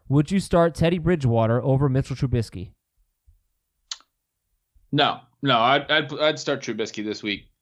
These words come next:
Speaker 1: Okay. Yeah, it'd be easier if we knew Bridgewater wasn't gonna lose a lot. We don't know how much work he's gonna lose to Taysom Hill. From Matt, should I keep Michael Gallup or drop him to get Golden, excuse me, Golden Tate?
Speaker 2: Yeah, I mean, I, I kinda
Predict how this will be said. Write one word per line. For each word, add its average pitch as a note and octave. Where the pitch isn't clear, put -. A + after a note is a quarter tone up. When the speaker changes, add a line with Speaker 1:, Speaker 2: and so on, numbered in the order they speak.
Speaker 1:
Okay. D#3
Yeah, G#3
it'd F3
be F#3
easier E3+
if D3
we D3
knew C#3+
Bridgewater C3+
wasn't B2
gonna A#2+
lose B2+
a B2
lot. C#3+
We D#3
don't F#3+
know E3+
how F3+
much F3+
work F#3+
he's C3
gonna A#2
lose G#2
to G2
Taysom G#2
Hill. G2+
From E3
Matt, F3
should F3
I G3+
keep G#3
Michael E3
Gallup F3+
or D3
drop D#3+
him D#3+
to C#3
get C#3
Golden, D#3+
excuse D3+
me, C#3
Golden D#3+
Tate? C#3
Speaker 2:
Yeah, F3+
I F3+
mean, G3
I, F#3+
I E3
kinda E3+